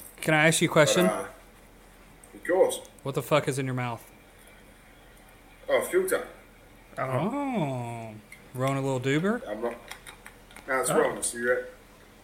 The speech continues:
Speaker 3: Oh,
Speaker 1: Mm.
Speaker 3: hell yeah.
Speaker 1: My uncle used to do that. Apparently it's a lot cheaper.
Speaker 2: Yeah.
Speaker 3: So what temperature
Speaker 2: It
Speaker 3: is
Speaker 2: is.
Speaker 3: it r-,
Speaker 2: Well
Speaker 3: there right now? 'Cause it looks incredible
Speaker 2: What's that?
Speaker 3: outside.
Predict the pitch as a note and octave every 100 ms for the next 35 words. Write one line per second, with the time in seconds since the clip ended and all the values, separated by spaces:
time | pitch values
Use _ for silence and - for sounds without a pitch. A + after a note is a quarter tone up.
0 | - - C3+ C#4 G#2+ A#2+ A#3 C#3+ G#2 B2
1 | - - - - B2 E3 D3 A#2+ A2 A#2+
2 | A#2 A#2 A2+ - - - - - - -
3 | - - E3 A3+ D3+ A#2+ B2+ C#3 C3 E3+
4 | - C#3+ D3+ - - - - - - -
5 | - - - - D3 G3 - F#3+ D#3 B2
6 | B2 A#2+ A2+ C#3 D3 - - A#2 A#2 A#2
7 | A#2 A#2+ - - - - - - - -
8 | - B2 C#3 D3+ B2 C3 A2+ A2 A2 D#3+
9 | B2+